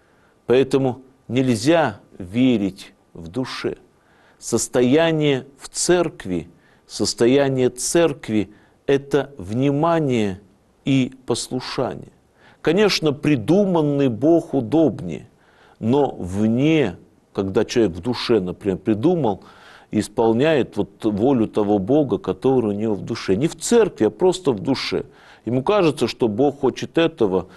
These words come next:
того же самого, что хочется и ему, и делает этого. Он делает то-то и говорит, что «ну Бог же не противится мне, значит, я нормально делаю». Это совсем не то состояние.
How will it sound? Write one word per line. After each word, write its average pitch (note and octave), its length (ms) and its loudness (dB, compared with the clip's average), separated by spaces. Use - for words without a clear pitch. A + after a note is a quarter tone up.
того A#2 260 2
же B2+ 100 0
самого, D3+ 380 0
что - 200 -6
хочется - 640 -4
и G2 180 0
ему, A#2+ 280 -2
и F#2 120 -2
делает A#2+ 640 0
этого. - 320 -6
Он A#2 160 0
делает D3+ 500 2
то-то F#3+ 400 2
и G#2 100 4
говорит, G#2+ 380 2
что - 200 -8
«ну G#2+ 100 0
Бог C3 320 0
же C3+ 100 -2
не D3 240 0
противится C#3 800 -4
мне, F#2 180 -4
значит, G2 500 -6
я F#2+ 140 0
нормально G#2 560 -4
делаю». F2 400 -4
Это B2 240 -4
совсем D#3 720 0
не C3 220 0
то D3+ 500 2
состояние. A2+ 840 -2